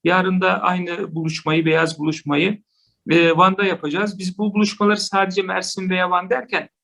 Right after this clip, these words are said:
bölgesel olarak katılım yapıyoruz tabii ki. Hem, e, Güney illeri olarak Mersin'de yaptık. Şimdi de, de Güney Doğu ve Güneydoğu illeri olarak Van'da yapılacak. Hem buradaki sorunları arkadaşlarımızdan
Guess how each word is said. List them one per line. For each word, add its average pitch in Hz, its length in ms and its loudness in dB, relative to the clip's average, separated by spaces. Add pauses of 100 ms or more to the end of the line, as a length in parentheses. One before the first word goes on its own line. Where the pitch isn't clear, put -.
bölgesel 190 460 4
olarak 143 400 0
katılım 127 360 -6
yapıyoruz 123 420 -6
tabii 117 200 -6
ki. - 100 -16
Hem, 175 260 -6 (300)
e, 156 180 2
Güney 165 460 0
illeri 151 260 2
olarak 131 420 0
Mersin'de 139 500 -4
yaptık. 190 380 0
Şimdi 165 320 -6
de, 180 200 -2
de 202 140 0
Güney 180 360 -4 (320)
Doğu 160 200 6
ve 175 60 6
Güneydoğu 156 720 2
illeri 147 320 2
olarak 147 500 0 (400)
Van'da 170 280 0
yapılacak. 143 580 0
Hem 226 220 2
buradaki 208 320 0
sorunları 196 680 0
arkadaşlarımızdan 170 1040 -4